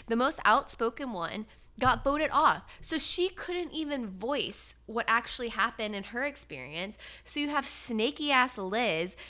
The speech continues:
and lying Missy, who I just think lies to get ahead in the game, which I sort of get, but not really when you're messing with this kind of stuff. Like,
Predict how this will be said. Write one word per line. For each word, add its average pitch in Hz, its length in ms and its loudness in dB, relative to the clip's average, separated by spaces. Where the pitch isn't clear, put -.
and 202 440 0
lying 208 580 0
Missy, 190 340 -4
who 180 100 -2
I 170 100 4
just 190 240 -4
think 202 160 -6
lies 170 320 2
to - 80 -10
get 160 400 -4
ahead 180 200 -4
in 170 80 -4
the 165 80 -6
game, 156 360 -8
which 170 160 -6
I 160 80 -2
sort 196 520 -4
of 330 180 -2
get, 349 240 -6
but 381 80 -10
not 494 260 -2
really 339 180 -2
when 226 140 -2
you're 208 120 -4
messing 190 280 -4
with 175 120 -4
this 165 200 -6
kind 151 220 -2
of - 60 -8
stuff. - 260 -4
Like, 226 220 -8